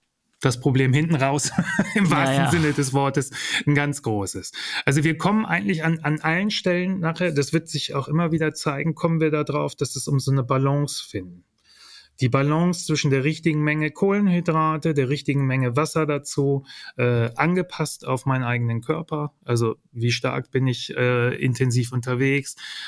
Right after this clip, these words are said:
Speaker 1: äh, wie groß ist meine Glykogenmenge im, im Körper gespeichert und so weiter. Und das ist eine Verpflegungsstrategie und da kann ich nur allen empfehlen, sich da intensiver mit auseinanderzusetzen und auch zu testen. Äh, das ist, glaub ich, extrem wichtig.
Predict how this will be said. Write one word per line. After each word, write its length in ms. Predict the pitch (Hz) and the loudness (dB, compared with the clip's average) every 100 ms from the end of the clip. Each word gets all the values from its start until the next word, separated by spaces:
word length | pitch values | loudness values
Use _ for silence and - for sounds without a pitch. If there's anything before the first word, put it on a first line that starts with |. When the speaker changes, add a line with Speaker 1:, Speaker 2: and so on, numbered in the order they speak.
| - | -4
Speaker 1:
äh, 180 | 127 120 | 0 2
wie 80 | 127 | 2
groß 220 | 120 123 | 2 2
ist 60 | 131 | 2
meine 200 | 131 131 | 2 2
Glykogenmenge 880 | 131 127 135 135 143 143 135 135 | 0 0 0 2 0 2 2 2
im, 240 | 127 131 127 | 2 0 0
im 320 | 123 123 127 | -2 -4 -2
Körper 300 | 151 135 131 | -2 0 -2
gespeichert 420 | 120 131 120 117 | -2 0 -2 -2
und 120 | 120 | -2
so 120 | 120 117 | 0 2
weiter. 300 | 117 120 113 | 2 0 -4
Und 160 | 120 - - - | -4 -6 -10 -2
das 200 | 139 180 | 0 2
ist 140 | 170 | 0
eine 80 | 175 | 0
Verpflegungsstrategie 920 | - 147 156 170 180 - 175 175 160 | 0 0 0 2 0 0 0 2 2
und 120 | 156 | 2
da 80 | 139 | 0
kann 200 | 135 151 | 0 0
ich 100 | 147 | 2
nur 580 | 147 139 135 - - - | 2 2 0 -2 -8 -2
allen 320 | 135 143 170 | 0 2 2
empfehlen, 460 | 165 160 156 151 143 | 0 -2 0 0 0
sich 220 | 139 - | -2 -2
da 80 | 139 | 0
intensiver 560 | 135 139 123 135 139 | 0 0 2 2 2
mit 160 | 127 123 | 0 0
auseinanderzusetzen 1000 | 127 120 117 120 - - 139 139 - 135 | -2 0 0 0 -2 -4 -2 -2 -2 0
und 160 | 131 | 0
auch 140 | 127 - | -2 -6
zu 160 | - - | -10 -4
testen. 520 | 170 165 - 90 90 - - - - - | -2 -2 -6 -14 -18 -14 -12 -12 -10 -2
Äh, 320 | 120 117 113 | 2 2 0
das 240 | 120 120 | 0 0
ist, 140 | 127 - | 0 0
glaub 240 | 123 123 | 0 2
ich, 200 | 120 - | 0 -2
extrem 480 | 127 117 - 117 113 | -4 -4 -4 -2 0
wichtig. 480 | 104 - 90 - | -2 -4 -8 -10